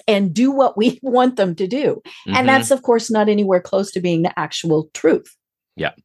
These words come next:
Speaker 2: Well, people might in the short term,
Speaker 1: Right.
Speaker 2: out of, out of fear or,
Speaker 1: Mm-hmm.
Speaker 2: or necessity, but it's
Speaker 1: Mm-hmm.
Speaker 2: what you're describing is the difference between a leader and a driver,
Speaker 1: Mm-hmm.
Speaker 2: or a title and a leader.
Speaker 1: Right. Mm-hmm.
Speaker 2: Um, you know, l-, leaders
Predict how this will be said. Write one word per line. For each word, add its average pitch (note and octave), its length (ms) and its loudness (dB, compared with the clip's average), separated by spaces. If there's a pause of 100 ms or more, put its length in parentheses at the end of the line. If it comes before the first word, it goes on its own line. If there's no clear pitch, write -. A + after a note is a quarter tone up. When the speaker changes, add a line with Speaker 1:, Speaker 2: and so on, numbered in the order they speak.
(220)
Speaker 2:
Well, A#2 120 2
people D#3 600 2
might A2+ 340 2
in G2 160 -2
the F#2 80 0
short - 380 0
term, D2 480 -8
Speaker 1:
Right. C4+ 160 0
Speaker 2:
out F#2 120 0
of, E2+ 340 -4 (100)
out F#2+ 180 2
of E2+ 140 -2
fear F#2+ 560 0
or, F2 260 -2
Speaker 1:
Mm-hmm. D#4 260 4 (340)
Speaker 2:
or E2 380 0 (340)
necessity, F2 720 -2
but D#2+ 160 -2
it's B3+ 200 4
Speaker 1:
Mm-hmm. - 300 -8
Speaker 2:
what F#2+ 200 0
you're G#2+ 160 2
describing F#2+ 520 0
is F2 120 -2
the F2+ 80 -6
difference F2 320 -4
between F2 240 -4
a E2 140 0
leader E2+ 400 0
and D#2+ 180 0
a D2+ 40 0
driver, D2+ 680 -2 (100)
Speaker 1:
Mm-hmm. F#3 280 2
Speaker 2:
or D#2+ 340 2
a F#2 80 -2
title E2+ 580 -4
and D#2 120 -4
a D2+ 60 -4
leader. D2+ 200 0
Speaker 1:
Right. C#3+ 200 -2 (240)
Mm-hmm. A3+ 300 0
Speaker 2:
Um, E2 440 -2
you G2 100 0
know, D#2+ 280 0
l-, F#2 180 -6
leaders G2+ 720 2